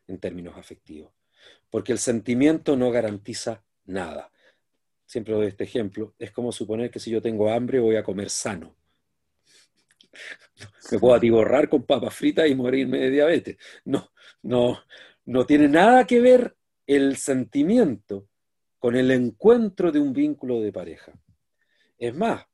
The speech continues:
yo hay muchas parejas con las cuales yo no recomendaría que establecieran relaciones, por mucho que sientan mucho amor,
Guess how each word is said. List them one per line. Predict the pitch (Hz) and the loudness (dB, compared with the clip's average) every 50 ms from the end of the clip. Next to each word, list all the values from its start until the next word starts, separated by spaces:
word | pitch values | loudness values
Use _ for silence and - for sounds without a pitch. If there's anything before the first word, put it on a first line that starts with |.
| _ _ | _ _
yo | - 117 | -6 -4
hay | 117 | -4
muchas | 113 135 147 - 190 - | -2 -4 -2 -2 -4 -2
parejas | - 165 156 160 156 - 165 151 | -2 -2 0 0 0 -2 -4 -6
con | - 135 107 | -6 -6 -6
las | 98 - | -6 -6
cuales | _ 135 123 123 117 104 - | _ -4 -4 -2 -4 -6 -10
yo | _ - 156 156 | _ 2 2 2
no | 151 143 143 143 160 202 | 2 0 0 2 2 2
recomendaría | 220 220 185 190 185 185 180 175 175 170 175 175 170 160 | 2 0 -2 -4 -4 -6 -4 -4 -4 -4 -2 -4 -4 -4
que | - 165 | -6 -10
establecieran | 147 - - 151 147 156 - - 165 165 160 | -12 -10 -14 -14 -14 -14 -12 -12 -14 -14 -12
relaciones, | 151 156 151 143 - - - - - - - - _ _ _ _ _ _ _ _ _ _ _ _ _ _ _ _ _ _ _ _ | -12 -12 -12 -10 -12 -14 -14 -16 -16 -18 -18 -20 _ _ _ _ _ _ _ _ _ _ _ _ _ _ _ _ _ _ _ _
por | _ 123 123 120 | _ -2 0 2
mucho | 147 202 214 - 233 | 0 0 0 0 -2
que | 220 202 | -2 -2
sientan | - - 202 190 185 185 180 | -2 0 -2 0 0 0 0
mucho | 185 202 190 - 185 | 0 -4 -4 -4 -6
amor, | 170 185 208 143 - | -4 -2 -2 -4 -4